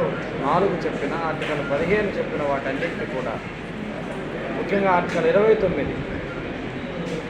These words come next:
భాష, సంస్కృతి, సంప్రదాయాలను కాపాడుకునేటువంటి స్వేచ్ఛ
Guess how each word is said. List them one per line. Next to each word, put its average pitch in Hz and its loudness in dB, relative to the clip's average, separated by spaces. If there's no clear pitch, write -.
భాష, 165 4
సంస్కృతి, 160 0
సంప్రదాయాలను 165 4
కాపాడుకునేటువంటి 147 2
స్వేచ్ఛ 143 0